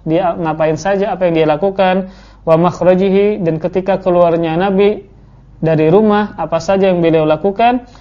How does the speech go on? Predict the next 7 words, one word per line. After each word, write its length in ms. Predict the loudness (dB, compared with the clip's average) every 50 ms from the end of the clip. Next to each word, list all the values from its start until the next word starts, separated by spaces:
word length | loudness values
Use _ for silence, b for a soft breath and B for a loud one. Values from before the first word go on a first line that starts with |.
| b b b
wa 80 | -8 -6
syaklihi, 640 | -4 -2 -4 -2 -2 -2 0 0 0 0 0 0
dan 160 | 0 0 -2 -2
keadaan 480 | 0 2 2 2 4 2 2 2 2
beliau. 640 | 2 2 2 4 4 4 4 4 4 2 -2 B B B B B B B B -2
Lalu 880 | 2 2 4 4 4 4 4 6 6 6 6 6 6 4 4 2 -2 -6 -14 -20 -20 -20 -12 -6
Husain 560 | -6 -6 -2 0 2 2 4 2 2 -2